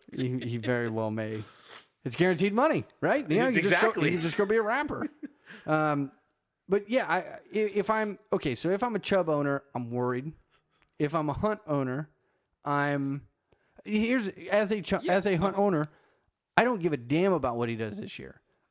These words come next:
Speaker 1: I'm hoping he shows out well enough to
Speaker 2: Mm-hmm.
Speaker 1: get signed by somebody else as their lead back next year. That's what I'm hoping for.
Speaker 2: Okay, so he shows out, and Cleveland, who still has a lot of cap space, re-signs him for next year.
Speaker 1: That bums me out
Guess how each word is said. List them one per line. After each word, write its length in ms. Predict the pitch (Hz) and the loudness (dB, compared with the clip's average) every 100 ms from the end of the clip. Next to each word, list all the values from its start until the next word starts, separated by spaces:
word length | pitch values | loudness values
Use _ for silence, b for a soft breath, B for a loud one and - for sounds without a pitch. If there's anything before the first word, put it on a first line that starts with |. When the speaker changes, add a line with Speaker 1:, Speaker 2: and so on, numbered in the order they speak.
| - | -4
Speaker 1:
I'm 120 | 151 | -2
hoping 340 | 147 214 214 180 | 0 0 0 -2
he 120 | 151 | -2
shows 400 | - 180 208 196 | 0 0 0 2
out 360 | 185 185 180 143 | 0 0 -2 -2
well 240 | 151 202 | 0 0
enough 380 | 180 147 175 - | 0 0 -2 -8
to 60 | 131 | -10
Speaker 2:
Mm-hmm. 140 | 131 | -2
Speaker 1:
get 200 | 170 - | -2 -2
signed 360 | - 156 160 139 | -2 -2 -2 -4
by 120 | 131 | -6
somebody 420 | - 165 156 147 | -4 -4 -2 -2
else 220 | 143 139 | -2 -2
as 100 | 131 | -4
their 140 | 120 123 | -4 -2
lead 240 | 139 139 | -2 -2
back 200 | 127 120 | -6 -8
next 280 | 120 110 - | -12 -12 -16
year. 140 | - - _ b b - | -20 -20 _ b b -2
That's 260 | 151 - | -2 0
what 120 | 165 | -2
I'm 100 | 143 | 0
hoping 320 | 127 120 113 110 | -2 -6 -10 -20
for. 240 | - - - b b b - | -20 -20 -20 b b b -8
Speaker 2:
Okay, 360 | 147 135 143 - | -4 -2 -4 -6
so 260 | - 151 | -4 -2
he 100 | 147 | -2
shows 360 | 135 170 175 147 | -4 -4 -2 0
out, 200 | 139 139 123 | 0 0 -6
and 180 | 117 | -8
Cleveland, 440 | - 151 160 123 127 | -6 -6 -4 -6 -8
who 160 | 127 | -10
still 220 | 110 131 110 | -10 -8 -8
has 180 | 110 | -8
a 40 | 101 | -8
lot 120 | 104 | -10
of 80 | - | -6
cap 140 | 180 | -8
space, 260 | - 123 - | -8 -12 -10
re-signs 360 | 110 117 98 | -10 -8 -10
him 80 | 82 | -16
for 80 | - | -20
next 200 | 78 - | -20 -20
year. 80 | - _ _ _ - 127 | -20 _ _ _ -12 -10
Speaker 1:
That 300 | 110 127 123 - _ - 120 | -4 -2 -2 -6 _ -20 -4
bums 300 | 131 123 107 | -2 -2 -4
me 180 | 110 107 | -6 -4
out 260 | 104 101 | -4 -6